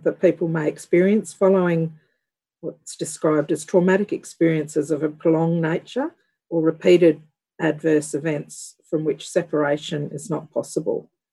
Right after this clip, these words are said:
And most commonly, this is childhood maltreatment. And it's called,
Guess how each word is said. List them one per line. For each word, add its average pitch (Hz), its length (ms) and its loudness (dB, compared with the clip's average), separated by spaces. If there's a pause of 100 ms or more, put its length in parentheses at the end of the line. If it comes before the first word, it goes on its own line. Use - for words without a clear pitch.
(220)
And 165 140 -6
most 185 220 0
commonly, 180 500 0
this 151 240 -6
is - 240 -12
childhood 151 480 -6
maltreatment. 175 720 -4 (840)
And 160 160 -4
it's 156 220 -4
called, 196 420 2